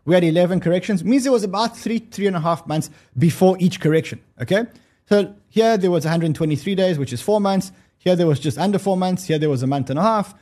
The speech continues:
Here there was more. Here there was more. What you can see is that later on in the cycle, the corrections get shorter and shorter, and the market gets much, much, much more aggressive. The market goes up more,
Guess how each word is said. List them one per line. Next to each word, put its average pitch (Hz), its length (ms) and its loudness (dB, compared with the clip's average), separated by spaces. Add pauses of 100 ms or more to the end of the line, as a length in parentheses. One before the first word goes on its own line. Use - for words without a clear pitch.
(200)
Here 170 160 2
there 165 140 2
was 139 180 0
more. 202 360 0 (120)
Here 156 140 -2
there 143 120 0
was 139 160 0
more. 190 200 2 (200)
What 240 240 2
you 269 80 0
can 220 160 0
see 247 140 -4
is 196 100 2
that 196 180 0 (220)
later 254 600 2
on 208 180 0
in 196 120 0
the 180 80 0
cycle, 226 520 -4 (480)
the 170 140 2
corrections 208 540 2
get 175 220 -2
shorter 185 320 0
and 165 120 0
shorter, 170 320 -2
and 151 160 2
the 143 40 2
market 147 320 0
gets 151 220 -4
much, 139 220 -4
much, 139 200 -4
much 127 240 -4
more 123 140 0
aggressive. 113 320 -4
The 127 80 0
market 170 280 0
goes 147 300 0
up 214 220 0
more, 220 340 0